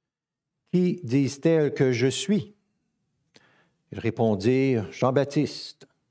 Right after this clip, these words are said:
d'autres, Élie, d'autres, un des anciens prophètes ressuscités. » « Mais vous, leur dit-il,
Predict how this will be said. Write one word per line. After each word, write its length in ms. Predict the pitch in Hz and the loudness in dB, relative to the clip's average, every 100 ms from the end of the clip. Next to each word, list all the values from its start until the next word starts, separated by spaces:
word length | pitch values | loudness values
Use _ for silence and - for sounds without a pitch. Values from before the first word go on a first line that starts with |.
| _ | _
d'autres, 520 | 104 131 139 - - - _ _ | 0 2 2 -2 -10 -18 _ _
Élie, 500 | - 139 151 156 - - - - - _ _ _ | 0 2 4 0 -2 -14 -20 -20 -20 _ _ _
d'autres, 560 | 110 135 147 139 - - _ _ _ _ _ | 0 2 0 -4 -12 -18 _ _ _ _ _
un 160 | 120 139 | -2 2
des 240 | 143 120 | 2 2
anciens 260 | 135 127 143 | 0 2 0
prophètes 400 | 139 127 147 139 | 2 0 2 0
ressuscités. » « 680 | 139 120 127 - 120 107 92 - - _ _ _ _ _ _ _ _ _ | -2 -2 -4 -2 -2 -2 -2 -6 -14 _ _ _ _ _ _ _ _ _
Mais 160 | 131 160 | 0 2
vous, 360 | 143 254 139 - - - | 2 0 -2 -8 -20 -10
leur 180 | 107 117 | -2 -2
dit-il, 600 | 104 117 - 110 104 90 | 0 -4 0 0 2 0